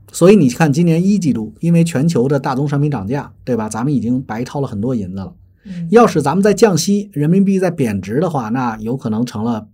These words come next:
Speaker 1: 搬起石头砸自己的脚了。
Speaker 2: 哦，所以不能再降息了。
Speaker 1: 这里面的逻辑就是啊，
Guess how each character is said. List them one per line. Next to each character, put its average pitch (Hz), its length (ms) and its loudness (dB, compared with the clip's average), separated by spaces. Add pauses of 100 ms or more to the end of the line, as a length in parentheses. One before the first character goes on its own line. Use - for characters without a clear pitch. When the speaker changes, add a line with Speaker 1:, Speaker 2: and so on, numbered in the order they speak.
Speaker 1:
搬 135 140 -2
起 113 140 -6
石 117 160 -10
头 120 140 -4
砸 113 220 -10
自 123 160 -12
己 104 140 -8
的 107 100 -10
脚 123 140 -8
了。 - 580 -20
Speaker 2:
哦， 170 140 -6 (140)
所 - 180 -12
以 175 40 -8
不 180 140 -10
能 165 160 -6
再 165 140 -6
降 165 240 -10
息 - 200 -18
了。 - 80 -14 (260)
Speaker 1:
这 285 120 2
里 190 120 6
面 139 180 4
的 156 60 4
逻 131 240 4
辑 233 180 4
就 123 140 -2
是 101 100 -10
啊， 95 160 -14